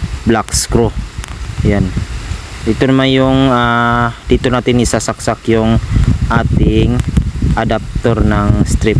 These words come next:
light. Ayan. So, hindi natin pinutol yung ating saksakan. So, nilagyan natin siya ng, ah, outlet dyan. So, galing po yan sa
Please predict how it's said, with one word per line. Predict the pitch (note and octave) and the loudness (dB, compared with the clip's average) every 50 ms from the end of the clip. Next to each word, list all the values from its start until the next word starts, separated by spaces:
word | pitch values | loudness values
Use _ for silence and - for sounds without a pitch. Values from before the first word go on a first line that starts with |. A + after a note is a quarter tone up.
| A#2 - | 2 2
light. | G#2+ G#2+ G#2+ G#2+ - - - - - - | 2 0 0 0 0 0 0 0 0 0
Ayan. | G2+ G2+ F#2+ F#2 - - - - - - - - - - - - - - - - - | 0 0 2 2 4 4 4 4 4 4 4 4 2 2 0 0 0 0 0 2 2
So, | - A#2+ - G#2+ G#2+ G#2+ | 2 2 2 4 2 2
hindi | A2 A2+ A2+ | 2 2 2
natin | A#2+ A#2 A#2 - - B2 A#2 A#2 A#2 A#2+ A#2 A#2+ A#2+ A#2 - | 2 0 0 0 2 2 4 4 4 4 4 4 4 2 2
pinutol | - A2+ - A#2 A2+ A2 - A#2+ A#2 A2+ - | 2 2 4 2 2 2 2 2 4 4 4
yung | A2+ A2+ A2 A2+ A2+ A2+ A2+ - - - - - - - - - - - - | 4 4 2 2 2 0 0 0 2 2 2 2 2 2 4 2 2 2 2
ating | - G#2 G#2+ G#2 - - A2+ A2+ A2 A2 A2 A2+ A2+ A2+ - - - - - - - - - - - - - - - - - - - - | 2 2 2 2 2 2 2 2 2 2 2 2 0 2 0 0 0 2 2 2 2 2 0 0 0 0 0 0 0 2 2 2 2 2
saksakan. | - - - - - - C3 C3 B2+ - B2 A2+ A2 A2 G#2+ - | 2 2 2 2 2 4 2 2 2 2 2 2 2 2 2 2
So, | - | 2
nilagyan | - - G#2+ G#2 A2 G#2+ G#2+ A2+ A2+ A2+ | 2 2 2 2 0 0 2 2 2 2
natin | A2+ A2 - - G#2+ G#2+ | 2 2 2 2 2 2
siya | - - A#2 G#2 G2+ | 2 2 2 2 4
ng, | G#2 - - - - - - - - - - - - - - - - - - - - - | 4 4 4 2 2 0 0 0 0 0 0 0 0 0 2 2 2 2 2 2 4 4
ah, | - G2+ G2+ G2 F#2+ - - G2+ | 2 4 2 2 2 2 2 2
outlet | G#2+ A2+ - - - G#2 - - - | 2 0 0 2 2 2 2 2 2
dyan. | - A2 G#2+ G2+ | 0 0 0 0
So, | F2+ - G2 G2 F#2+ | 0 2 2 2 2
galing | G2 G2 G2+ G#2+ G#2+ G#2 | 2 2 2 2 2 2
po | - - A2+ A2+ | 2 2 2 2
yan | A2+ A2 G#2 G2+ | 2 2 2 2
sa | G2+ - - G2+ G2 G2 F#2+ - | 2 2 2 0 0 2 2 2